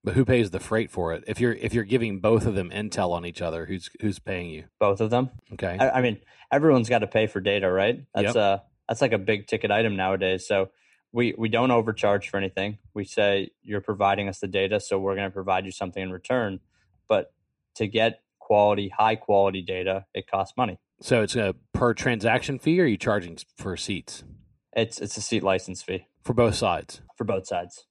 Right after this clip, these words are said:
Speaker 1: And the, the, the big part and the hard part of these kind of models is getting started, like, literally wiring all the integrations in so you can actually run it, right? There's a massive amount of work.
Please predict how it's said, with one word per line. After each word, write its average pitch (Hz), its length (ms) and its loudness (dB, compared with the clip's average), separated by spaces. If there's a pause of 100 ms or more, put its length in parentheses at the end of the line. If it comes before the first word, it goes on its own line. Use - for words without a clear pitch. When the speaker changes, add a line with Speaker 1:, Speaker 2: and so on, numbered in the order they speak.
Speaker 1:
And 113 460 0
the, 110 400 2
the, 117 260 -2
the 127 120 -2
big 165 260 4
part 98 300 2
and 110 100 -8
the 101 80 -4
hard 139 280 2
part 104 180 0
of 85 60 -6
these 87 180 -8
kind 101 160 -8
of 90 60 -8
models 87 340 -2
is 87 140 -12
getting 87 240 -8
started, 87 560 -4 (500)
like, 101 240 -4
literally 104 420 0 (160)
wiring 95 540 0
all 90 160 0
the 92 140 -4
integrations 85 560 -6
in 82 160 -6
so 92 160 -8
you 90 80 -8
can 90 100 -6
actually 87 480 -6
run 98 220 -2
it, - 100 -8
right? 92 240 0 (100)
There's 107 160 -4
a 92 60 -4
massive 95 500 0
amount 85 240 -6
of 76 100 -12
work. 95 500 -4